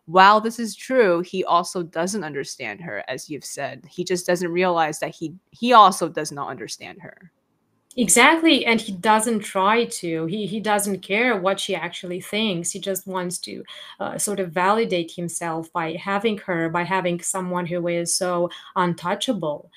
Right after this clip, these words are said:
Speaker 2: Uh, she is a prize to him.
Speaker 1: Mm-hmm, absolutely.
Speaker 2: Just as
Speaker 1: So
Speaker 2: the, the women
Speaker 1: Mm-hmm.
Speaker 2: in these medieval texts are treated as, uh, ideals, someone depersonalized who doesn't have,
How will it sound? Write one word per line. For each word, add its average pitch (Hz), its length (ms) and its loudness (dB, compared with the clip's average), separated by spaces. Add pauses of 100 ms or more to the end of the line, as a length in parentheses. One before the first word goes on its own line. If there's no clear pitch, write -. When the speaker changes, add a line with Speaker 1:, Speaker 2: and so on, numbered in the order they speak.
(220)
Speaker 2:
Uh, 294 260 2
she 202 220 0
is 185 140 0
a 180 60 -4
prize 320 480 4
to 190 120 0
him. 156 420 -12 (520)
Speaker 1:
Mm-hmm, 185 500 -2
absolutely. 165 880 -8 (1120)
Speaker 2:
Just 208 300 2
as 202 160 6
Speaker 1:
So - 40 -6
Speaker 2:
the, 202 300 6
the 196 80 -2
women 202 380 4
Speaker 1:
Mm-hmm. 202 60 2
Speaker 2:
in 196 80 0
these 190 220 0
medieval 190 400 -2
texts 190 400 -4
are 180 200 -2
treated 185 680 -2
as, 175 380 -2 (320)
uh, 190 460 0
ideals, 190 1000 0
someone 202 420 -2
depersonalized 185 1300 -4
who 208 100 -10
doesn't 190 480 -4
have, 175 460 -2